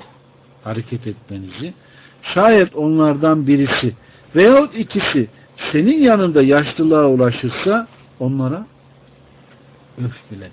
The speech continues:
deme. Ve onları azarlama, onlara güzel söz söyle,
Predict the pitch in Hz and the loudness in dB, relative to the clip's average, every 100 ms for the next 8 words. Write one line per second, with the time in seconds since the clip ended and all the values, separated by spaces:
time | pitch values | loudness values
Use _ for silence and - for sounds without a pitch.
0 | - - 62 _ _ _ _ _ - _ | -20 -20 -20 _ _ _ _ _ -20 _
1 | _ - _ - 208 - 196 180 151 120 | _ -20 _ 2 2 4 2 2 2 0
2 | - 113 110 120 120 165 214 247 - - | -2 -6 -2 0 2 2 4 2 -2 -20
3 | - - 143 147 139 120 104 104 113 143 | -20 -4 0 2 2 0 -2 -6 -2 -2
4 | 139 - 110 - 113 107 107 151 | -2 -6 -6 -8 -8 -6 -4 -6